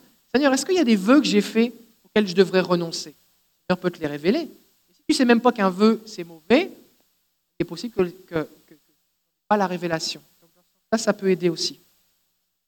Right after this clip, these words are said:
Bill Anderson a aussi écrit un livre qui s'appelle La prière libératrice. Trouver la liberté dans l'écoute de Dieu. Donc, euh, toute cette dynamique de, alors qu'on écoute le Seigneur, qui peut nous révéler des choses,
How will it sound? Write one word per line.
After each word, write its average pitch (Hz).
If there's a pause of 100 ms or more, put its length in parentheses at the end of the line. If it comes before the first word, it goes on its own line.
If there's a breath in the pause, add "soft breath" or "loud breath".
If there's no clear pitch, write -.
(960)
Bill 233
Anderson 240
a 247
aussi 226
écrit 240
un 220
livre 254
qui -
s'appelle 240
La 202
prière 254
libératrice. 226 (500)
Trouver -
la 254
liberté 240
dans 233
l'écoute 220
de 220
Dieu. 175 (460)
Donc, 202
euh, 196
toute 190
cette 220
dynamique 208
de, 196
alors 208
qu'on 202
écoute 202
le 208
Seigneur, 196
qui 202
peut 208
nous 196
révéler 202
des 180
choses, 175